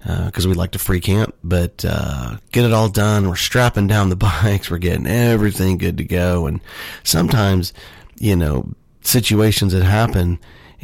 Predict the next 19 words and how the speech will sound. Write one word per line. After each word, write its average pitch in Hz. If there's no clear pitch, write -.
they 98
happen 104
in 90
civilization, 87
which 90
is 98
really 180
kinda 95
nice 90
sometimes, -
and 92
then 90
sometimes 98
they 85
don't. 87
I've 85
got 98
other 95
stories, 85